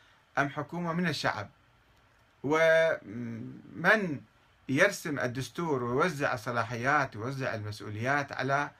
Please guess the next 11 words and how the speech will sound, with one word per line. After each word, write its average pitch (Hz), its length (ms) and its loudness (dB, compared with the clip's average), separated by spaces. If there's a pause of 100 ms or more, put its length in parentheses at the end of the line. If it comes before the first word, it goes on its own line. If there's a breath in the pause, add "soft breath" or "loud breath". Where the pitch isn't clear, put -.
(360 soft breath)
مختلف 147 460 -2
المكونات 123 880 -2
ومختلف 123 460 -8
الأحزاب 127 640 -4
والطوائف 131 500 -2
المتقاتلة 139 680 4
فيما 107 240 -6
بينها؟ 95 360 -10 (880 soft breath)
فنبقى 165 1040 2
بدون 214 240 -2
دستور 220 520 -2